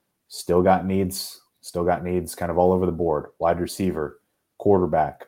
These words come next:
offensive line. You might need a couple of guys. Defensive line, you know, I don't know if you need a defensive lineman, but you definitely need some jack linebackers. Definitely need some help there. Might need a linebacker or two. I think Auburn, I think Hugh Freeze even mentioned they want a safety.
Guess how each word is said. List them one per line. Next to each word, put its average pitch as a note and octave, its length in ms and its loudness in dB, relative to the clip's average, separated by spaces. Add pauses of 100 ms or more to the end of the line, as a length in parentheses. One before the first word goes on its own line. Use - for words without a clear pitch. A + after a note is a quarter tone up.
offensive F2+ 480 0
line. F2+ 280 0
You D#2+ 140 -10 (160)
might G2 200 -2
need G2 120 0
a F2+ 60 0
couple F#2+ 320 -2
of D#2 80 -6
guys. D2+ 460 -2 (420)
Defensive A2 420 -2
line, F2 560 0
you E2+ 100 -8
know, E2 200 -6 (580)
I - 80 -2
don't G2 100 2
know G2+ 60 2
if - 140 -4
you G2 40 -2
need G2 200 0
a F#2+ 40 0
defensive F#2 400 -4
lineman, F2+ 440 0
but E2 120 -4
you D#2+ 60 -6
definitely G2 480 2
need F#2 180 2
some F2+ 140 -6
jack F2 280 2
linebackers. D#2 720 -4
Definitely F2+ 280 -2
need E2+ 100 -6
some - 160 -8
help E2 160 -2
there. D#2 280 -4 (420)
Might E2+ 160 -4
need F2+ 160 0
a - 20 4
linebacker F#2+ 540 2
or D#2+ 100 -4
two. C#2+ 420 -8
I - 40 -16
think E2+ 160 -4
Auburn, F2 360 0 (120)
I E2 60 -8
think F#2+ 160 -6
Hugh G2+ 120 -4
Freeze F#2 300 -2
even F2 160 -6
mentioned F2+ 280 -6
they F2 60 -2
want F2 260 -2
a - 40 -12
safety. F2 500 -2